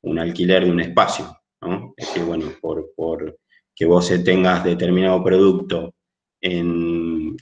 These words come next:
en determinado lugar, este, me tenés que, eh, aportar determinada, eh, cifra de descuento sobre la factura, sobre el producto, o algún, o alguna bonificación.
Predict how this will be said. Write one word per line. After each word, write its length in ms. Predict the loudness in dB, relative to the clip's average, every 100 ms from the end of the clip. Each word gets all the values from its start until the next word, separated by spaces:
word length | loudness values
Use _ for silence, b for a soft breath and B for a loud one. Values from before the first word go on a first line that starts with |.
| -6
en 300 | -2 0 0
determinado 580 | 0 2 4 6 6 8
lugar, 600 | 8 8 6 2 -4 -10
este, 600 | -12 -10 -8 -6 -6 -8
me 240 | -8 -8 -10
tenés 280 | -10 -12 -8
que, 840 | -4 0 2 0 -6 -12 -12 -14
eh, 100 | -18 _
aportar 480 | -6 -2 -2 2 2
determinada, 840 | 0 -2 -4 -2 -2 -2 -6 -10 -16 _ _ _ _ _ _ -14
eh, 320 | -10 -8 -8
cifra 520 | -4 -4 -2 2 4
de 260 | 4 2 0
descuento 580 | -2 2 4 4 4 2
sobre 300 | 0 0 0
la 180 | -2 -4
factura, 720 | -6 -2 2 6 6 6 4
sobre 320 | 2 -4 -4
el 80 | -4
producto, 640 | 0 2 2 0 0 0
o 80 | 0
algún, 400 | 0 0 -2 -6 _ _ -8
o 80 |
alguna 260 | 0 4 4
bonificación. 920 | 4 0 -2 -4 0 4 4 0 -6